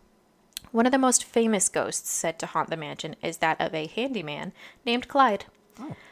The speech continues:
Speaker 1: Clyde worked on the mansion for many years and actually died on the property. No official details are known about what led to his death,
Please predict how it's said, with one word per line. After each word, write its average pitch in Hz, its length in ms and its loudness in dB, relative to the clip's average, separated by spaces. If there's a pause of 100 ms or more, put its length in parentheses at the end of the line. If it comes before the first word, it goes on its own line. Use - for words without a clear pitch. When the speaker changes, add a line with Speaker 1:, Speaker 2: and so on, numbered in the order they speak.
(140)
Speaker 1:
Clyde 226 260 6
worked 220 220 4
on 214 80 -2
the 208 80 -2
mansion 185 280 -4
for 190 140 -2
many 180 220 -2
years 180 320 0
and 170 100 -4
actually 160 320 -4
died 185 320 2
on 151 120 0
the - 40 -8
property. 170 600 -6 (160)
No 160 160 -4
official 208 320 -6
details 208 420 -4
are 214 80 -4
known 208 400 0 (420)
about 190 260 2
what 196 140 -6
led 185 160 -6
to 190 60 -8
his 185 200 -10
death, - 360 -6